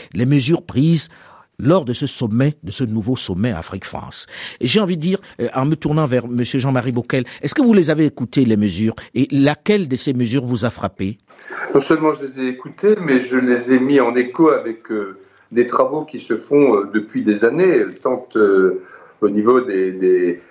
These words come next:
Speaker 2: responsables africains, de la société civile, que même au niveau de responsables français. Euh, au fond, euh, au-delà des, d'un certain nombre de pistes concrètes, parce que les mesures, il faut les mettre en œuvre,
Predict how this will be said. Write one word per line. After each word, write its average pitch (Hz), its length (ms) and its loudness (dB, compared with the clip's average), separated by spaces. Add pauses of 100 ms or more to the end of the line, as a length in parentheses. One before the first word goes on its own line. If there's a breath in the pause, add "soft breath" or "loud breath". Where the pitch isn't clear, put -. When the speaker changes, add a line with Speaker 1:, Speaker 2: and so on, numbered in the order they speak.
Speaker 2:
responsables 120 840 0
africains, 139 540 -2
de 131 60 -6
la 110 60 -6
société 110 440 -4
civile, 160 580 0
que 120 100 0
même 131 220 2
au 110 80 0
niveau 131 380 -2 (100)
de 95 140 4 (520 loud breath)
responsables 107 840 -2
français. 117 560 0 (320 soft breath)
Euh, 117 340 2
au 151 80 4
fond, 180 420 2
euh, 123 520 2 (800)
au-delà 143 440 2
des, 107 180 -4 (160)
d'un 120 140 0
certain 131 320 -2
nombre 139 240 -4
de 117 80 0
pistes 170 400 -6
concrètes, 147 480 2
parce - 140 -20
que 98 360 -12
les 101 80 -10
mesures, 117 300 0
il 95 100 -8
faut 113 120 -6
les 104 80 0
mettre 101 200 0
en 127 140 2
œuvre, 175 500 -2